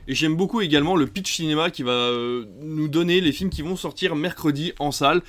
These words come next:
Il présente très très bien, euh, les, les films qui vont sortir avec des trailers, et cetera. Et surtout ce, ce petit personnage en fait en, en fond, en ombre chinoise qui va nous expliquer les films. J'ai trouvé ça vraiment très bien. France, euh, Télévisions en ce moment se lance à fond, à corps perdu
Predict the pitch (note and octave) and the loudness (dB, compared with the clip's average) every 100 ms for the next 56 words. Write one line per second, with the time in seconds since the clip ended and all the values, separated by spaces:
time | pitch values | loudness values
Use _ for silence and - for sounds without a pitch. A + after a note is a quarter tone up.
0 | - - B2+ - C3 C3+ B2+ F3+ F3 D3 | -8 -12 -10 -2 0 0 -2 -2 0 0
1 | C#3+ D#3 F3 B2 B2 A#2+ A#2 A#2 B2+ A#2 | 2 2 0 0 0 0 0 -2 -6 -4
2 | D3 C3 C3+ B2+ E3+ D#3+ D3+ C#3 C3+ - | -2 0 0 -2 -4 -4 -4 -4 -6 -4
3 | D3 B2+ A#2+ A#2+ C#3 D3 C#3 B2 C3+ D#3 | -2 -2 -2 -2 -2 0 -2 -4 -4 -4
4 | C3 - D#3 C3 - - C3+ A#2+ D3+ C#3+ | -6 -10 -8 -8 -8 -10 -8 -6 -4 -4
5 | C#3+ C3+ C3+ A#2+ C3+ B2+ A2 G2+ _ _ | -2 -4 -4 -4 -6 -6 -10 -14 _ _
6 | B2 A#2 D3 D3 C3+ D3 C#3 C3+ - C3 | -12 -8 -4 -2 2 2 2 0 0 -2
7 | C#3 D3 A#2+ A#2 A#2+ B2+ - A#2+ C3+ A#2+ | -2 -4 -6 -6 -4 -6 -10 -6 -4 -4
8 | - D3 - - A#2+ - A#2+ B2 A#2+ C3+ | -2 -4 -4 -16 -18 -10 -8 -8 -6 -4
9 | C#3 C3+ B2 C#3 D3+ - - C#3 C#3 - | -4 -6 -6 -6 -6 -14 -10 -4 -4 -4
10 | - C3 B2+ C#3+ C3+ B2+ D3 C#3+ C3 C3 | -4 -2 -2 -2 -2 -2 -6 -6 -4 -4
11 | C#3+ B2+ A#2+ B2+ A#2 - D#3+ D#3 - - | -4 -6 -6 -6 -8 -8 -8 -8 -10 -14
12 | A2+ A2+ D3+ - C#3+ C3+ D#3 | -10 -6 -6 -4 -4 -4 -6